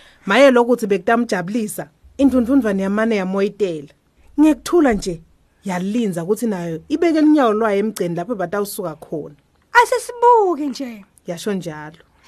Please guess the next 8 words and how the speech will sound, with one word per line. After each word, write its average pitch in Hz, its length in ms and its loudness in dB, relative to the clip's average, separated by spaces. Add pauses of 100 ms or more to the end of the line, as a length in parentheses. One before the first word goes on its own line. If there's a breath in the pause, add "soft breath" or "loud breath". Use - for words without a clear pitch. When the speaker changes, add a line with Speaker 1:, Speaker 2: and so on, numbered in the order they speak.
(120)
Speaker 2:
Sitawugijima 370 680 2
siyofika 427 460 -2
ekugcineni 370 520 -4
kwemasimu, 349 600 -2 (240 soft breath)
siphinde 415 360 0
sibuye 427 300 -2
lapha 339 260 -2 (180)
ehhekeni. 277 580 -2